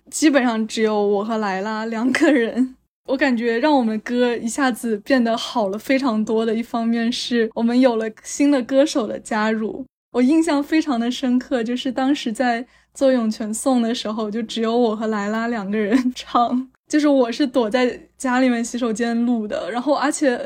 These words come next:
很尴尬，当时《夏日之门》好像那天已经是晚上快十点钟的时候还在录，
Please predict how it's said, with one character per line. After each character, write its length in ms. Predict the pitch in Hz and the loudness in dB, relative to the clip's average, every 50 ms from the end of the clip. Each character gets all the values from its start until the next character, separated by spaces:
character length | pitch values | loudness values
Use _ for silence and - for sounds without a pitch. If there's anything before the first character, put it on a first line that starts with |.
| - | -8
很 180 | - - 254 220 | -6 -4 -4 -2
尴 200 | 254 254 254 262 | 0 0 0 0
尬， 280 | 277 285 262 233 214 - | 0 0 0 0 -2 -2
当 220 | 202 269 269 302 | -2 0 0 0
时 380 | 311 - - 254 233 226 226 254 - _ _ _ _ _ | 0 0 -4 -4 -4 -4 -4 -6 -8 _ _ _ _ _
《夏 240 | - - 320 294 277 | -4 0 2 4 4
日 100 | 269 262 | 4 2
之 160 | - 277 277 | 2 2 2
门》 400 | 262 240 226 214 214 208 208 220 285 - _ | 2 2 2 0 -4 -4 -4 -6 -6 -10 _
好 120 | _ 262 | _ -6
像 160 | 247 294 302 302 | -2 0 2 2
那 100 | 320 330 | 2 2
天 180 | - - 320 302 | 2 2 2 2
已 80 | 269 | 2
经 160 | 220 208 240 269 | 2 2 0 0
是 120 | - 302 | 0 0
晚 280 | 285 254 247 208 - - | 2 2 2 0 0 -4
上 300 | - 269 254 240 233 226 | -2 -2 -2 -2 -2 -4
快 340 | - - - 269 247 233 | -6 -4 -2 0 0 0
十 280 | 254 - - - - 214 | 0 -2 -4 -8 -6 0
点 200 | 208 262 247 220 | 0 2 2 2
钟 140 | 208 208 208 | 0 -2 -2
的 140 | 220 220 220 | -2 -2 -2
时 160 | - - 202 | -2 -4 -6
候 360 | 202 - 208 196 220 - - - _ | -2 0 0 2 2 0 -2 -6 _
还 200 | - - - 233 | -16 -8 -6 -6
在 280 | 214 214 277 262 254 233 | 0 2 4 4 4 4
录， 360 | 240 240 247 226 233 - 233 | 2 0 -2 -2 -4 -8 -12